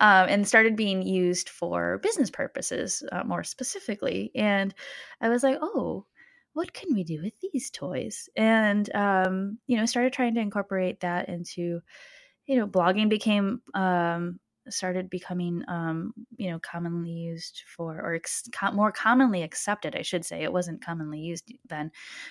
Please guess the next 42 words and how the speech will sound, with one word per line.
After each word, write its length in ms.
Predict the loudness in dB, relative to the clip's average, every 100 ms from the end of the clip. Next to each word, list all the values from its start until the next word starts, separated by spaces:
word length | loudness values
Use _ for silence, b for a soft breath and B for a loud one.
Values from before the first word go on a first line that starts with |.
| 2
uh, 140 | 6 8
as 160 | 8
a 60 | 6
business 540 | 4 2 2 0 -4 -8
tool. 360 | -12 -8 -4 -4 -6 -2
I'm 80 | 2
like, 80 | 4
"How 120 | 2
can 120 | 0
we 80 | -2
keep 160 | -2 -2
getting 320 | 2 4 2 B B B B
people 280 | -2 2 2
to 100 | 2
come 160 | 2 4
back 220 | 4 2
to 80 | 2
these 160 | 2 2
awesome 340 | 0 2 0
websites 440 | 0 0 0 -2 -2
that 160 | -6 -6
w-, 160 | -10 -2
we're 120 | -2
building?" 420 | 0 -2 -2 -6 -10 _ _ _ _ _ _ _ -20 -4
And, 420 | 0 2 2 2
um, 400 | 4 4 2 0 B B B B B B B B B B _
you 80 | -4
know, 60 | -2
kept 120 | -2
exploring 400 | -2 -2 0 0
that, 100 | 2
and 100 | 4
I 40 |
really 220 | 8 8
wanted 220 | 8 6 2
to 120 | -2 0
build 220 | 2 4
out 220 | 2 0 -4
a 80 | -6
content, 680 | -4 -2 -2 -2 -2 -6 B B B -8
um, 680 | -4 -2 -2 -6 -8 -12 -18 _ _ _ _ _ _ _ _ _ _ _ _ _ -12
specialty, 800 | -4 2 2 2 0 -4 -8 -10